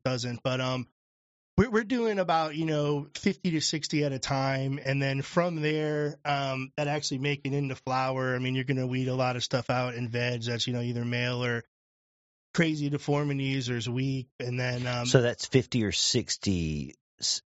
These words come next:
Speaker 2: like,
Speaker 1: Seeds.
Speaker 2: seeds of one type?
Speaker 1: No,
Speaker 2: Or no?
Speaker 1: so, so that
Speaker 2: So do you
Speaker 1: would
Speaker 2: just plant a pack when you pheno hunt?
Speaker 1: Yeah,
Speaker 2: That was
Speaker 1: u-,
Speaker 2: really my question.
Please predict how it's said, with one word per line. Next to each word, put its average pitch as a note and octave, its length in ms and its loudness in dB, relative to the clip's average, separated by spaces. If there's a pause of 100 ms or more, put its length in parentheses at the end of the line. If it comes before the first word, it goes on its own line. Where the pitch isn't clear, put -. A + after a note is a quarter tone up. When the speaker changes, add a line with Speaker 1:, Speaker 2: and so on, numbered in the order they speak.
Speaker 2:
like, F#2+ 220 4
Speaker 1:
Seeds. C#3+ 160 -2
Speaker 2:
seeds A#2+ 400 2
of D#2 80 2
one G#2 440 2
type? C#3 520 0
Speaker 1:
No, A#3+ 280 4
Speaker 2:
Or F3+ 60 -2
no? - 140 4
Speaker 1:
so, - 240 2
so F#3+ 240 2
that F#3+ 80 -2
Speaker 2:
So C3 80 6
do G#2+ 100 0
you C3+ 60 6
Speaker 1:
would C#3+ 80 0
Speaker 2:
just B2 180 0
plant A2 220 4
a D#2 40 -4
pack A2+ 580 2
when C3+ 100 4
you B2+ 140 2
pheno C3+ 420 2
hunt? C3+ 160 2
Speaker 1:
Yeah, D4 80 2
Speaker 2:
That A#2+ 80 2
was G#2 180 0
Speaker 1:
u-, A2+ 60 4
Speaker 2:
really F2+ 140 2
my D2+ 140 0
question. - 520 -2